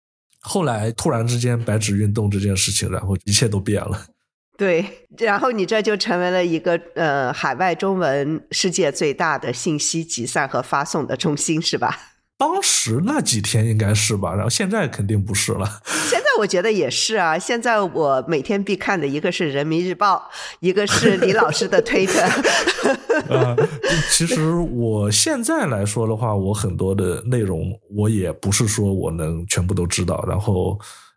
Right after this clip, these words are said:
Speaker 1: 也有很多其他的账号正在出现，我觉得是蛮好的。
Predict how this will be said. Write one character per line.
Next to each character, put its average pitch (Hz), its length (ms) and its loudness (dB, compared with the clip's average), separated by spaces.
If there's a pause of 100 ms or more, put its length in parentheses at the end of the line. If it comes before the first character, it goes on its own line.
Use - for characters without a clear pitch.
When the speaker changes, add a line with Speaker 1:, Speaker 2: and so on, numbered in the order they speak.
Speaker 1:
也 117 160 0
有 117 120 2
很 107 240 -4
多 107 140 0
其 104 160 2
他 107 160 2
的 107 100 2
账 104 240 0
号 98 540 -2
正 98 220 0
在 87 360 -2 (300)
出 - 180 -2
现， 101 320 2
我 87 120 -2
觉 101 160 0
得 123 100 2
是 127 80 2
蛮 104 240 2
好 92 180 0
的。 82 160 -2